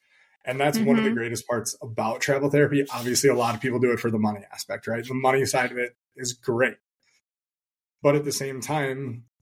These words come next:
Speaker 1: you have the opportunity to create all these new experiences, all these new memories, and get to meet so many different cool people that
Speaker 2: Mm-hmm.
Speaker 1: if you kinda go somewhere and you just wanna be a recluse, that's totally fine. That's you. But you also have the opportunity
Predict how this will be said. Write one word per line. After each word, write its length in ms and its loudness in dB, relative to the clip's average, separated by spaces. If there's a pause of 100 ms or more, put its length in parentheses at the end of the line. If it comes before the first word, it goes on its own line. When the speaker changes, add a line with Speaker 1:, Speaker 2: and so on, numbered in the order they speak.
Speaker 1:
you 140 -2
have 160 0
the 80 4
opportunity 640 -2
to 160 0
create 600 0
all 200 2
these 180 2
new 160 2
experiences, 720 0
all 160 4
these 200 2
new 140 4
memories, 640 2 (120)
and 280 -2
get 140 2
to 80 0
meet 140 0
so 120 0
many 180 2
different 260 -2
cool 200 -6
people 540 0 (640)
that 400 2
Speaker 2:
Mm-hmm. 340 2 (680)
Speaker 1:
if 400 4
you 120 -8
kinda 340 0
go 200 0
somewhere 560 -2
and 800 -2
you 60 -6
just 220 -2
wanna 180 2
be 120 0
a 80 0
recluse, 480 -2
that's 300 0
totally 240 2
fine. 240 -2
That's 260 -4
you. 360 0 (320)
But 100 -2
you 60 4
also 200 4
have 100 4
the 80 4
opportunity 760 -2